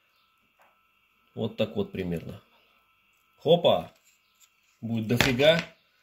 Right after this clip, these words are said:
но зато ништяк. Перемешиваем вот так вот. Потом берем вот так вот кусочек. Вот так вот и берем сюда. Так вот макаем.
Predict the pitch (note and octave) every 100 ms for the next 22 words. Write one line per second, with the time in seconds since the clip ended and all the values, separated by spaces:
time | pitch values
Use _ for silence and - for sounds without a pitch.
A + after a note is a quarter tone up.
0 | _ _ - A2 A#2 C#3+ C#3+ C3+ - G#2
1 | - - - - - - - - - A#2
2 | A2+ A#2 C3+ C3+ D#3+ F3 F3+ F3 - G2
3 | - F2+ - - - - - - - -
4 | - _ _ - - - - - C6 -
5 | - - _ _ _ A#2+ C#3+ C#3+ D3 D#3
6 | C#3 C3 C3 B2 G#2+ G2+ - - - -
7 | A#2 - C#3 C3+ D#3 - _ _ _ _
8 | _ _ _ _ _ _ _ _ _ _
9 | - _ _ - C#3 D3 C3+ B2+ B2 A#2+
10 | A2 B2 C#3+ E3+ F3 - _ _ _ _
11 | _ _ _ _ _ - B2+ B2 C3+ E3
12 | F3 - _ _ _ _ _ _ _ _
13 | _ _ _ _ - - G2+ G2+ G2+ G#2+
14 | G#2 C#3 D#3+ F3 E3+